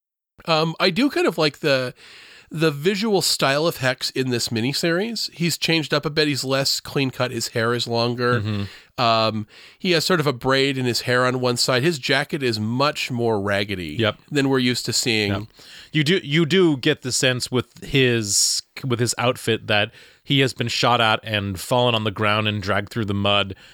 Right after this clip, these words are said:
Speaker 2: and he's done his best to try to keep that jacket alive. You know, 'cause
Speaker 1: Yeah.
Speaker 2: obviously over a few years, uh, being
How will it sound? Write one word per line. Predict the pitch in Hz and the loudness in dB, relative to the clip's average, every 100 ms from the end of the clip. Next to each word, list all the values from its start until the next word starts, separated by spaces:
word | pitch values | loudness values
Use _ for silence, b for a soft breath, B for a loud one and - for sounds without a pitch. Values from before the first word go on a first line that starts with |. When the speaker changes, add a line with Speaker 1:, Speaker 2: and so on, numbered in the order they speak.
| B | B
Speaker 2:
and | - 117 107 92 | -2 0 0 0
he's | 123 113 98 | 0 0 0
done | 127 113 | 0 0
his | 117 95 _ | 0 -6 _
best | 117 110 - - | -2 0 -2 -10
to | |
try | - 110 | -4 -4
to | |
keep | - 110 | -4 -4
that | - 104 | -2 0
jacket | 113 101 107 | 0 0 -2
alive. | 101 98 95 123 - - b b - | 0 0 0 -2 -6 -14 b b -4
You | 117 | 0
know, | 110 113 | 0 -2
'cause | 123 104 | -4 0
Speaker 1:
Yeah. | 175 | 2
Speaker 2:
obviously | 127 123 131 143 135 131 B B | 2 2 2 2 2 2 B B
over | 131 131 135 | 0 2 2
a | |
few | - 143 | 2 4
years, | 139 156 170 156 | 4 6 4 2
uh, | 151 - 131 123 120 117 - | 0 0 2 4 4 0 0
being | 135 123 120 117 | 2 2 2 -2